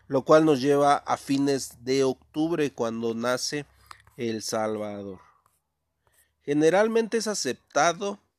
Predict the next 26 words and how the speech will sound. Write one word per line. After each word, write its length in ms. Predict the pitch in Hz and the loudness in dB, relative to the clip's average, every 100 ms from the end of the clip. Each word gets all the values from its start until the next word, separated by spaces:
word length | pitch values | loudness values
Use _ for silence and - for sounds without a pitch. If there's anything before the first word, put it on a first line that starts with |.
| _ _ _ _ | _ _ _ _
porque 280 | - 123 139 | -14 -8 -4
la 140 | 127 127 | 0 2
Biblia 320 | 151 165 151 | 2 4 2
lo 140 | 135 | 2
dice, 320 | 143 165 175 | 0 -2 -2
que 120 | 160 139 | -4 -6
Jesús 360 | 123 - 131 | -6 -6 -8
murió 280 | 143 143 135 | -6 -4 -2
en 100 | 135 | -2
el 120 | 127 | -4
mes 300 | 120 123 117 | -4 -4 -4
de 100 | 123 | -4
Aviv, 460 | 113 135 139 156 156 _ _ _ _ - _ | -4 -4 -8 -8 -10 _ _ _ _ -20 _
a 100 | 113 | -4
la 120 | 117 | 0
edad 220 | 120 123 135 | 0 2 0
de 120 | 135 | -2
treinta 420 | - 120 107 110 | -4 -8 -6 -8
y 60 | 110 | -8
tres 340 | 120 120 - | -8 -8 -6
años 400 | 123 127 123 - | -6 -8 -10 -12
y 40 | |
medio, 420 | 123 127 143 143 - _ _ _ _ _ _ _ _ _ _ | -10 -8 -10 -12 -16 _ _ _ _ _ _ _ _ _ _
o 160 | 110 113 | -4 -2
de 200 | 113 113 | 0 -2
Nisan. 520 | 117 120 - 175 175 | -2 -2 -2 -2 -4